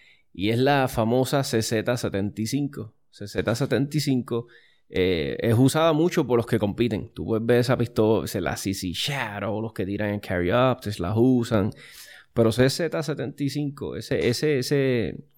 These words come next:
yo le voy a decir ese, ese, ese estilo, ese diseño de arma, este, eh, no fue copiado como tal. Mucha gente se cree que se lo copiaron a Joseph Browning. Fu-, fue el, el, el, el diseño, el, el,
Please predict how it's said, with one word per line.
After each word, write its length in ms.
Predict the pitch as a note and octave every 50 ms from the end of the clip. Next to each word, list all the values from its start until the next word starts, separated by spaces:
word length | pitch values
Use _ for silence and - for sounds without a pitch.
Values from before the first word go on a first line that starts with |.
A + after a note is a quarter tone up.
| _ - - _ _ _ _ _ _ _ _ _ _ _ -
yo 440 | A2 B2+ A#2 - - - G2 A2+
le 60 | C3 C#3+
voy 80 | E3
a 40 | F3+
decir 220 | F3 - G3 -
ese, 240 | F3+ E3 - F3+ D#3+
ese, 160 | D#3 C3+ -
ese 160 | C3+ C#3 - E3+
estilo, 360 | - - - E3 D3 A#2+ A2+
ese 200 | A2 - C3+ C3+
diseño 400 | C#3+ C#3 C#3+ D3+ D3+ D3+ C#3+ C#3+
de 100 | C#3 C#3+
arma, 380 | C#3 B2 A2 G#2 E2+ G#2+ - _ _ _ _ -
este, 840 | A2 A#2 A2 - - - A#2+ A2+ G#2+ G#2 G2+ G2 F#2+ - - - - - _ _ _ _ _ _ _ _ _ _ _ _ _ _ - - -
eh, 260 | A2 A#2 A2 G#2 A2
no 280 | A#2+ B2 B2 C3+ C#3+
fue 180 | C#3+ - F#3+ F3
copiado 480 | - F3+ F3 C#3 C3+ C#3 D3 D#3+ E3 D3+
como 240 | D3 C3 A#2 A2
tal. 200 | G2 A2+ A#2+ B2
Mucha 240 | B2 A#2 A#2 A2 C#3
gente 160 | C#3+ C#3+ D3+
se 140 | D3 D3+ C3+
cree 160 | C#3 C#3 C#3
que 260 | B2 C3+ B2+ B2 A2+ - - - - - - -
se 100 | - A#2+
lo 80 | A#2+
copiaron 500 | G#2+ A2+ G#2 A#2 A#2 A2+ A#2+ B2+ C#3 C3+ B2+
a 120 | B2 A#2
Joseph 380 | A2+ B2 B2 B2+ - - B2+ A#2+
Browning. 540 | G#2 G2 A#2 A#2 A#2+ A#2+ A2+ A2 G2+ - - - - - - _
Fu-, 260 | - - - A#2+ B2
fue 540 | B2 - - B2+ C#3 D3+ G3 G3+ G#3 F#3 F3+
el, 160 | F3 D#3 C3
el, 240 | G#2+ C3+ C3 - -
el, 240 | C3 C3 C3 C3 -
el 300 | - B2 A#2+ A#2+ B2 A2+
diseño, 840 | B2+ B2+ A#2+ - - D#3 D3+ E3 F3 F3+ D#3+ C#3 B2 A2+ G#2+ G#2+
el, 160 | G#2+ G#2 D#2+
el, 200 | F2 G#2+ G#2 -